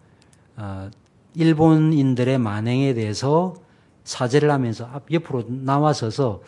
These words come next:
구십 도 각도로 한 십 초 정도 엎드려, 엎드려서 인사를 했습니다. 그런 다음에 일본 선교사를 이야기를 했습니다. 도코가와 막부가 그, 그 전에 여러분들이 아신 바대로 벌써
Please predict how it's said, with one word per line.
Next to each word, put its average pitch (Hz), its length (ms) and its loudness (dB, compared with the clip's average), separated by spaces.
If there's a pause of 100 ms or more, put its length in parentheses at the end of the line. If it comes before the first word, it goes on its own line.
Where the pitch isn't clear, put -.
(140)
구십 160 280 -6
도 147 120 0
각도로 123 400 -2
한 104 240 -6
십 - 340 -6
초 196 200 6
정도 101 440 -6 (380)
엎드려, 131 500 0 (240)
엎드려서 131 520 -2
인사를 120 360 0
했습니다. 110 400 -12 (300)
그런 180 220 2
다음에 139 300 2 (160)
일본 170 360 4
선교사를 151 680 2
이야기를 101 440 -6
했습니다. 113 400 -12 (1500)
도코가와 175 440 6
막부가 165 800 4 (640)
그, 123 120 -16
그 143 120 2
전에 156 460 4 (240)
여러분들이 170 260 2
아신 151 240 2
바대로 139 480 2 (340)
벌써 156 520 4